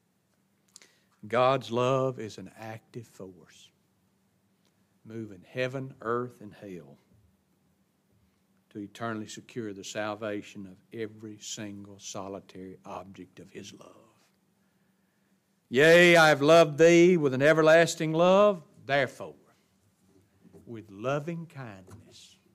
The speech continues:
what have I done? I've drawn thee." Now you think about this. The eternal God didn't love us from all eternity with an everlasting love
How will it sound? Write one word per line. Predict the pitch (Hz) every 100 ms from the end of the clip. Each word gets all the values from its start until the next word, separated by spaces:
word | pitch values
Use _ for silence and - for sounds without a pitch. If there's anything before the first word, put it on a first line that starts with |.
| _
what | 110
have | 101 101
I | 104
done? | 107 92 85 76 _ _ _ _ _ _ _
I've | 90 104
drawn | 98 78 95
thee." | _ _ _ _ _ _ _ _ _ _ _ _ _ _ _
Now |
you | 135 233
think | - 156 -
about | 85 76 _
this. | - _ _ _ _ _ _ _ _ _ _ _ _ _ _ _
The | 143 143
eternal | 139 160 220 247
God | 226 185 180 185 175
didn't | 165 190 165
love | 190 185
us | 139 127 135
from | - 120
all | 131 151 180
eternity | 180 170 139 104 87 _ 110
with | 107
an | 110
everlasting | 120 131 131 135 135 - 143
love | 123 110 110